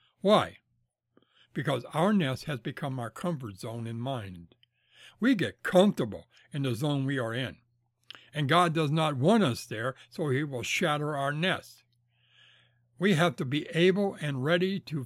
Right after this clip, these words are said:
face the uphill battles of life, and some of us have already experienced this, especially if you are in the, in the ministry or in the, in the, uh, army. I guarantee it. What does God do?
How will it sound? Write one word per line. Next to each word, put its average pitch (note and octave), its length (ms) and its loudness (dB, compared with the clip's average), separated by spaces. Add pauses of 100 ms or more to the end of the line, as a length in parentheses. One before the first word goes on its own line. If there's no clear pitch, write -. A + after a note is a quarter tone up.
face E3+ 320 2
the C#3 200 -6
uphill D#3 480 -4 (100)
battles C#3+ 420 -2
of B2+ 220 -8
life, B2+ 360 -2 (220)
and C3+ 160 -6
some G#3+ 360 -2
of C#3+ 160 -2
us C#3 240 -6
have C3+ 160 -10
already C#3 460 -4
experienced F3 800 0
this, A2+ 320 -10 (200)
especially D#3+ 720 0 (220)
if E3+ 140 2
you F#3+ 120 12
are F#3 160 8
in F#3 120 2
the, G3 140 4
in G3 220 2
the G3+ 80 2
ministry G#3 600 2 (120)
or F#3 160 4
in G#3+ 200 6
the, G#3 180 2
in G3 140 4
the, G#3+ 200 2
uh, G#3 160 4 (400)
army. G#3 440 6 (200)
I E3+ 60 -4
guarantee G#3 540 6
it. - 160 2 (1160)
What G#3 160 2
does G3+ 180 -2
God G#3+ 260 4
do? F#3+ 280 6